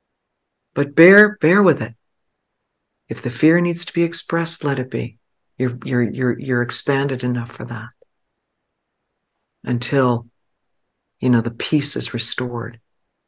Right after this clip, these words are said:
And that person that you're with knows that they're seen and loved. Sacred circle is about that. That's another beautiful aspect of the goddess and of the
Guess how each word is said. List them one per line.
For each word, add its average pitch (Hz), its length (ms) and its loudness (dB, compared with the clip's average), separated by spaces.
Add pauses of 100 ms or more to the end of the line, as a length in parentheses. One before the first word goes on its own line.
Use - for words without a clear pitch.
And 123 60 2
that 113 160 0
person 127 340 0
that 117 100 -2
you're 110 120 -6
with 120 280 -4 (600)
knows 123 260 6
that 113 140 -2
they're 110 100 -4
seen 120 460 0
and 113 200 -6
loved. 107 460 -4 (520)
Sacred 190 420 0
circle 151 360 2
is 104 140 -6
about 101 300 -6
that. 104 160 -8
That's 135 180 -8
another 135 220 -2
beautiful 107 480 -2
aspect 107 480 -6
of - 80 -14
the - 80 -10
goddess - 520 -8 (760)
and 110 120 -2
of 104 140 -4
the 98 180 -8